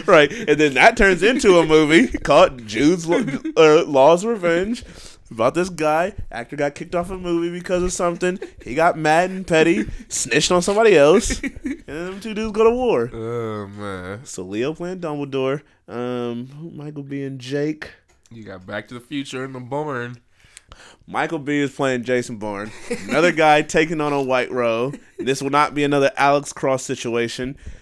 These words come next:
Speaker 1: The movie will get better because I, I wasn't a fan of the Bourne Identity movies or like that, especially not the last one. So you gonna put Michael B. He already showed he can fight in movies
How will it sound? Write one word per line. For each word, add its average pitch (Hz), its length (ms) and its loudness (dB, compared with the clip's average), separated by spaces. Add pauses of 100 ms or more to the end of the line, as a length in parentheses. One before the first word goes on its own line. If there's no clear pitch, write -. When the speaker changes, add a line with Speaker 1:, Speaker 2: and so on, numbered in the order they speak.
(100)
Speaker 1:
The - 80 -10
movie 143 240 0
will 127 160 -2
get - 360 -6
better 110 360 -6 (260)
because 101 240 -6
I, 127 180 0 (120)
I 131 140 0
wasn't 131 360 2
a 120 60 -8
fan 139 320 -6
of 123 80 -6
the 113 80 -8
Bourne 117 380 -8
Identity 110 460 -8
movies 104 380 -10
or 104 80 -8
like 101 220 -10
that, 101 280 -8 (400)
especially 135 520 -8
not 107 180 -10
the 92 60 -18
last 113 380 -2
one. 101 200 -20 (400)
So - 140 -20
you 107 160 -12
gonna 104 180 -10
put 95 160 -12
Michael 92 300 -16
B. 156 520 -4 (560)
He 117 220 -8
already 139 200 -2
showed 151 340 -6
he 139 120 -10
can 120 260 -12 (100)
fight - 440 0
in 147 140 -8
movies 131 500 -4